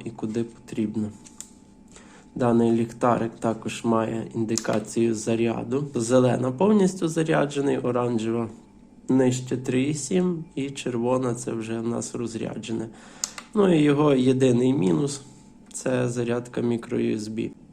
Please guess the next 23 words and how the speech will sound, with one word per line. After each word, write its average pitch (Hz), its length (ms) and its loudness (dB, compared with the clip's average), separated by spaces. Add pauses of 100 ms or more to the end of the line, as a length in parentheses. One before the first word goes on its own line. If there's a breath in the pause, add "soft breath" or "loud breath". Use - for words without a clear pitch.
Загалом 131 560 6 (100)
даним 120 400 2
ліхтарем 117 580 0
я 123 100 2
дуже 117 320 -2
задоволений. 127 840 2
Як 113 140 0
бачите, 113 520 -4
він 120 200 0
у 120 40 0
нас 120 240 -2
трішечки - 680 -8 (440 loud breath)
в - 60 -20 (100)
пилюці. 135 480 0
Це 117 200 0
не 120 120 0
пилюка, 127 560 -2
це 120 200 -4
шпаклівка. - 760 -6 (480 loud breath)
Я 127 140 4
при 123 200 2
даному 120 540 4
ліхтарю 117 640 2